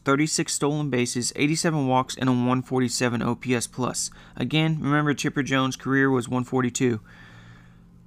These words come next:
And he averaged seven point two war. He was an absolute stud for the Pirates. Even before he allegedly started using steroids,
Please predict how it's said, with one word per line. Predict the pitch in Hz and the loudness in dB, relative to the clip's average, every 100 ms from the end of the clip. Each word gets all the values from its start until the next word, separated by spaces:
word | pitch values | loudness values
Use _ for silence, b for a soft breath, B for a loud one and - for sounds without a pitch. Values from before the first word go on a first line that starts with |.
| - | -4
And | 135 143 143 139 | 2 4 4 2
he | - 143 | 4 4
averaged | 143 135 123 | 6 4 2
seven | - 156 147 143 | 4 4 4 0
point | - 143 - | 0 0 0
two | - 147 131 | 2 4 4
war. | 131 127 - - - - - - - - - - - - - - - - - - - | 4 2 0 -8 -20 -20 -20 -20 -20 -20 -20 -20 -20 -20 -20 -20 -20 -20 -20 -20 0
He | 175 | 6
was | 165 151 | 6 6
an | 147 | 4
absolute | 139 160 - 170 147 | 4 4 4 4 2
stud | - 135 131 | 2 2 2
for | 135 | 2
the | 127 | 0
Pirates. | - 117 117 - - - b b b | 2 0 0 -2 -8 -8 b b b
Even | 160 185 185 | 4 6 4
before | 175 - 165 | 2 4 4
he | 165 147 | 6 6
allegedly | 139 143 143 143 | 6 4 4 2
started | 135 - 139 135 | 2 4 6 6
using | 131 127 123 | 4 2 0
steroids, | - 127 120 120 120 | 2 4 4 2 0